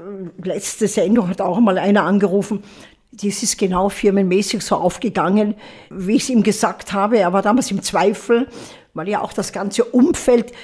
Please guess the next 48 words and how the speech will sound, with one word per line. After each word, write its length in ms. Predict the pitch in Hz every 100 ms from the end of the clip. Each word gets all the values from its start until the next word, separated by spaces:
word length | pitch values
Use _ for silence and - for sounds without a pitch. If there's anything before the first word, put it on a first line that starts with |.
| -
ihm 260 | - 240 233 247
abgeraten 840 | 226 - 247 202 196 202 233 202
hat, 220 | 214 208
"Du 40 | 208
kannst 260 | 233 233
doch 60 | 233
den 160 | 214 208
sicheren 560 | - 254 254 214 214
Job 380 | 208 - 220 -
jetzt 320 | 190 202 - - - - - -
nicht 200 | 226 226
aufgeben, 800 | 214 269 - - 233 240 214 196
du 80 |
bist 180 | 208 208
ja 100 | - 208
angestellt, 840 | 294 240 233 - 220 220 214 - - - -
sowas 340 | - 208 -
kriegst 380 | - 254 - -
du 40 |
nicht 80 | 233
mehr." 120 | 220
Er 120 | 185 180
hat 120 | 202
aber 100 | 165
dann 160 | 170 -
trotzdem 320 | 196 202 208
die 120 | 233
Selbstständigkeit 840 | - 208 - 226 202 202 - 202
gemacht, 280 | 202 190 190
ein 80 | 202
bisschen 200 | 185 247
mit 180 | 196 196
meiner 280 | - 403 -
Rückenstärke, 800 | - 339 - 233 214 220 247 247 - 120
<laughs> 260 | 92 - -
wo 100 | 233
ich 180 | 247 -
gesehen 420 | 139 208 196 196
habe, 180 | 196 -
das 260 | 175 - -
ist 160 | 208
ein 280 | - 185 -
taffer, 480 | 185 226 - 247 -
tüchtiger 580 | 208 330 - 294 247 180
Kerl, 440 | - - 180 339
der 140 | - 92
schafft 480 | - 165 - - 247
es. 320 | 494 -